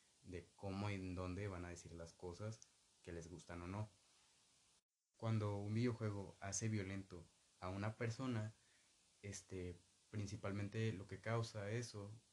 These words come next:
es, este, que el niño juega videojuegos, pues, desde chiquito. Y, pues, exactamente es lo que, pues, vamos a volver una y otra vez al tema de eso, que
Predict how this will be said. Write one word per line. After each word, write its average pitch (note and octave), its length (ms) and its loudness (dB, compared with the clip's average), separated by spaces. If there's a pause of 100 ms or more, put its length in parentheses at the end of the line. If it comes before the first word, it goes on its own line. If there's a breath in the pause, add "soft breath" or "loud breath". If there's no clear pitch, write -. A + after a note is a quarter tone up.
(140)
es, F#2 320 0
este, F2+ 460 -2 (540)
que F2+ 380 0 (120)
el F#2+ 200 0
niño F#2+ 260 0
juega F#2+ 320 -2
videojuegos, F#2 680 -4 (200)
pues, - 280 -20
desde D#2 240 -10
chiquito. - 400 -8 (3250 soft breath)
Y, G2 400 0 (100)
pues, D#2+ 420 -10
exactamente F#2 600 -6
es F#2 160 -10
lo F2+ 140 -12
que, E2 420 -8 (240)
pues, E2 260 -8 (140)
vamos F#2+ 260 -2
a F#2+ 60 -2
volver F2 400 -2 (260)
una F#2 220 -2
y F2+ 60 0
otra F2+ 240 -4
vez F2+ 160 -4
al - 100 -10
tema E2 220 -8
de F#2 180 0
eso, F#2+ 240 -2 (100)
que D#2+ 240 -10